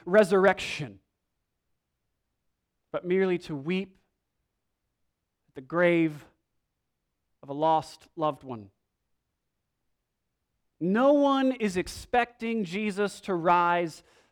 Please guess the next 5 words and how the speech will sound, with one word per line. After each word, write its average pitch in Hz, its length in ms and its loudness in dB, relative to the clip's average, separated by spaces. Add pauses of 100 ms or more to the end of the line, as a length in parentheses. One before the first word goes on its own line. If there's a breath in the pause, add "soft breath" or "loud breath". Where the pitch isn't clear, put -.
from 185 220 -4
the 151 80 -4
dead. 131 460 -2 (2250)
The 180 100 -4
disciples, 190 1300 -2